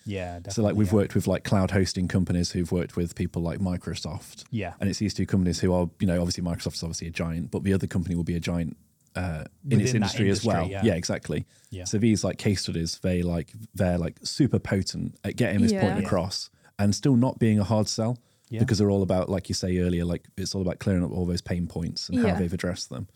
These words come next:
Speaker 1: Yeah.
Speaker 2: But it's done in a really kind of, like, uh, you know, conversational,
Speaker 1: Yeah.
Speaker 2: informal way.
Speaker 3: And if you're watching that video with Microsoft, for example, and they're talking about the pain point you're
Speaker 1: Yeah.
Speaker 3: experiencing, and this company's managed to tackle that, they're gonna blow yours out the water. <laughs>
Speaker 1: Yeah.
Speaker 2: Yeah.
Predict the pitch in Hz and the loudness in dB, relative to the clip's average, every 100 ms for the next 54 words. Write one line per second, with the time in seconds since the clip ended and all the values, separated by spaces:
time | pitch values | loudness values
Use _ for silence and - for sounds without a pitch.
0 | - 87 85 - 80 - 101 90 87 87 | -16 -16 -10 -4 -4 -2 -2 0 0 2
1 | 87 87 - 87 87 85 85 87 82 80 | 2 0 -2 -4 -2 -4 -4 -4 -2 -4
2 | - _ _ _ - 85 85 _ _ _ | -8 _ _ _ -6 -6 -6 _ _ _
3 | _ - 139 110 - 107 98 - 92 95 | _ -2 2 2 2 0 0 0 -2 -2
4 | 90 - 107 98 - 101 90 85 87 - | -6 -4 0 0 2 0 2 0 -2 -2
5 | 85 87 - 214 254 269 302 294 277 - | -4 -4 -4 0 2 4 4 4 4 2
6 | 240 220 240 233 202 202 196 _ 226 208 | 2 2 2 4 4 2 -2 _ -2 2
7 | 214 233 - 214 202 - 185 214 196 185 | 2 2 0 -2 -4 -2 -4 -2 -4 -2
8 | 190 185 196 196 214 202 202 190 180 - | -2 0 0 -2 -4 -4 -2 -2 -4 -4
9 | 208 190 - 185 180 202 202 185 - - | -4 -4 -4 -4 -4 -2 0 0 -4 -4
10 | 220 220 208 208 - 107 208 - 208 196 | -2 0 -2 -4 -6 -4 -4 -2 -2 -2
11 | 226 208 202 196 196 185 185 - 196 190 | -2 -2 0 -2 -2 -2 -4 -6 -6 -8
12 | - 185 214 190 107 - 214 220 240 220 | -6 -4 -2 -2 -4 -6 -4 0 2 0
13 | - - 247 240 240 269 247 196 202 196 | -2 0 2 4 4 2 2 0 0 -2
14 | 180 - - 196 - 196 117 - 117 87 | -2 -2 -6 -6 -4 -4 -4 -2 -2 -2